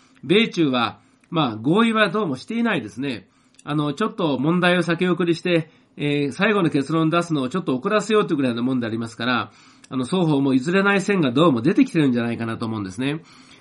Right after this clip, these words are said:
そうなるとこの世界最適調達、世界最適生産、そして世界最適販売という、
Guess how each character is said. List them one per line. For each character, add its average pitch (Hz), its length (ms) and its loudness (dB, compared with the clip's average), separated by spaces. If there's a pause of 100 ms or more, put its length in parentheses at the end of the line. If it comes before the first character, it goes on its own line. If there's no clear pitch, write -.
(100)
そ 196 160 0
う 214 40 2
な 233 80 4
る 214 100 2
と 175 100 2
こ 160 100 0
の 160 260 0 (200)
世 214 200 2
界 175 280 2
最 170 300 0
適 175 280 -2
調 165 220 0
達、 113 280 -8 (220)
世 - 180 -6
界 202 280 2
最 160 280 0
適 156 240 -2
生 180 220 -2
産、 117 280 -8 (240)
そ 160 100 -4
し 151 60 -8
て 170 120 -2
世 220 140 -4
界 190 260 0
最 175 260 -2
適 170 180 -6
販 190 240 -4
売 143 180 -2
と 113 80 -8
い 104 140 -4
う、 85 120 -12